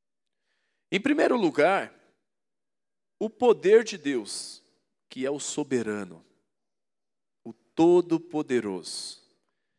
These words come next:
que do nada, ele fez o tudo. O texto inicia dizendo que no princípio Deus criou os céus e a terra.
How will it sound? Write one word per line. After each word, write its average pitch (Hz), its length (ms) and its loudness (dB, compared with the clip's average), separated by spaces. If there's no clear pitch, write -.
que 139 160 -6
do 139 180 -4
nada, 202 560 -2
ele 160 240 -6
fez 175 480 -8
o 139 80 -12
tudo. 90 480 -12
O 135 80 -8
texto 190 540 4
inicia 170 400 -4
dizendo 165 500 -6
que 185 100 -8
no 180 140 -2
princípio 180 840 -10
Deus 180 560 -4
criou 165 680 -6
os 110 120 -16
céus 202 1040 -6
e 147 100 -6
a 147 80 -2
terra. - 500 -8